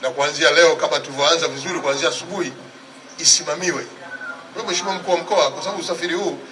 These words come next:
ni wa jijini Dar es Salaam, wakuu wako wa wilaya wanaoguswa na barabara hizi wasimamie vizuri, pamoja na taasisi yenyewe ya dati isimamie vizuri, ili tupunguze kero kwa wananchi.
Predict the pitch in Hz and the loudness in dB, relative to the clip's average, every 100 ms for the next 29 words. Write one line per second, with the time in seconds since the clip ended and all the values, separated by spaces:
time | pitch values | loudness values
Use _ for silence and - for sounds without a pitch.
0 | - 143 160 156 202 - 156 143 156 160 | -12 -2 -2 0 -2 2 2 4 2 2
1 | 135 - - - - - - - - - | 0 -6 -18 -18 -18 -18 -18 -18 -18 -18
2 | - - - - - 151 - 190 185 196 | -18 -16 -16 -12 -4 -2 0 4 6 6
3 | 170 160 156 165 151 123 131 151 151 160 | 6 2 6 6 6 4 0 -2 -4 -4
4 | 202 185 151 147 143 165 151 165 - 127 | -4 -2 0 0 2 2 2 -2 -6 -8
5 | - 147 156 143 - - 123 107 - - | -6 -8 -8 -8 -10 -14 -16 -16 -16 -20
6 | - - - - - - - - - - | -20 -20 -20 -20 -20 -20 -16 -16 -16 -18
7 | - - 135 143 185 170 156 156 147 - | -18 -2 0 4 6 6 6 4 2 2
8 | - 170 175 170 139 175 165 - 127 - | 0 -2 0 4 4 4 2 0 -2 -2
9 | - 151 185 139 135 139 - - - - | -2 -2 -2 -2 -6 -10 -14 -18 -18 -18
10 | - - - - - 190 190 175 180 160 | -20 -20 -18 -16 -4 -2 0 -4 -6 -6
11 | 175 175 160 165 208 180 135 127 131 135 | -4 -2 -2 4 4 4 0 -2 -2 -4
12 | - - | -6 -12